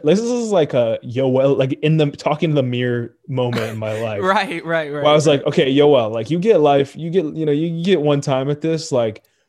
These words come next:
Speaker 1: are you go-, you're literally, you're, like, contemplating and kind of flirting with being fat for your best physical years." And I,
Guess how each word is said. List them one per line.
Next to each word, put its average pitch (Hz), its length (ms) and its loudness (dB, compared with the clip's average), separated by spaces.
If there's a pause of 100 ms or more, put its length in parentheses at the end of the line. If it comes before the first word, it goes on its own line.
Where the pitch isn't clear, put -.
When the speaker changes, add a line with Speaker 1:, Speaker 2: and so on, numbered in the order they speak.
(560)
Speaker 1:
are 139 160 4
you 196 200 2
go-, 156 280 0
you're 156 320 4
literally, 208 520 2
you're, 202 760 4 (1120)
like, 135 260 -2
contemplating 151 1200 -2
and 123 480 -4 (520)
kind 226 180 0
of 233 80 0
flirting 170 560 2
with 127 300 -4
being 143 300 -2
fat - 540 -4
for 123 120 -4
your 117 220 -6
best 113 460 -8
physical 104 440 -14
years." 95 360 -16
And 127 120 -10
I, 113 220 -8